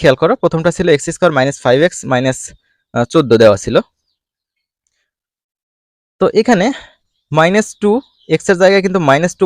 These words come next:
বসাইলে এই বহুপদীটা জিরো হবে, আর এক্স এর জায়গায় হচ্ছে, আহ, সাত বসাইলে এই বহুপদীটা জিরো হয়ে যাবে।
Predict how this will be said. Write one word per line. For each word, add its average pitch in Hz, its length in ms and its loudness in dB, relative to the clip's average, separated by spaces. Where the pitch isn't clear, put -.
বসাইলে 185 360 2
এই 156 120 0
বহুপদীটা 156 480 2
জিরো 139 200 2
হবে, 165 120 0
আর - 60 2
এক্স 139 160 -8
এর 151 100 -4
জায়গায় 156 260 4
হচ্ছে, 160 240 -2
আহ, 123 260 -4
সাত 143 160 0
বসাইলে 151 340 2
এই 147 120 2
বহুপদীটা 151 460 2
জিরো 147 200 4
হয়ে 117 160 6
যাবে। 90 180 0